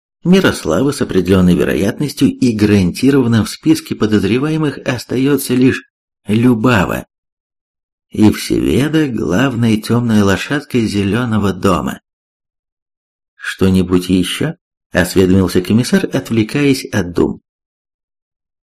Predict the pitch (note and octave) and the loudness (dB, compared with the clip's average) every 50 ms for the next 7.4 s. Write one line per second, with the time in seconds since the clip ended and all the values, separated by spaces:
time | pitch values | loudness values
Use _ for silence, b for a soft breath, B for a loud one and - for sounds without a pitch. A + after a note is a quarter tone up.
0 | _ _ _ _ _ - E3+ E3+ E3 D3+ C3 C3 C#3+ D3 D#3+ D#3+ - - - B2 | _ _ _ _ _ -4 -2 -2 0 0 0 0 -2 -2 -4 -8 -10 -6 -4 0
1 | B2+ B2 A2 - - B2 A#2+ G#2+ A2 A2 G#2+ F#2+ F2+ - _ _ _ _ _ C3 | 0 0 -2 0 2 2 2 4 4 2 2 0 -2 -6 _ _ _ _ _ -2
2 | C3 B2+ A#2+ A#2 - B2 A2+ A2+ A2+ G#2 G2+ G2+ F#2+ F#2 G2 G2 G#2 A2 G#2+ - | 2 2 2 2 2 0 0 0 2 2 2 0 0 0 0 -2 -2 -4 -6 -10
3 | _ _ _ _ _ _ _ _ _ _ _ - - G2 F2+ - - G#2+ G#2+ - | _ _ _ _ _ _ _ _ _ _ _ -2 0 0 0 2 0 -2 0 0
4 | G2+ G2 F#2+ F2+ G2+ F#2+ - - G2+ G2+ G2 F#2+ F2+ - A2 G#2+ F#2 F2+ - - | 0 0 0 0 -2 -4 -2 0 0 0 0 0 -2 0 0 0 0 0 -2 -4
5 | - G#1+ - - - _ _ _ _ _ _ _ _ _ _ _ _ _ _ - | -8 -8 -8 -8 -14 _ _ _ _ _ _ _ _ _ _ _ _ _ _ -6
6 | - F#2 F2+ F2 G2+ A2+ A#2 G#2 - - A#2 A2+ A2 G#2+ A2 G#2+ G#2 G2 A2 B2+ | -4 -2 0 2 2 2 0 0 -2 -4 -4 -4 -2 -2 -2 -2 -2 -2 -2 -2
7 | B2 A2 F2 D#2 D2 - - | -2 -2 -2 -4 -6 -10 -12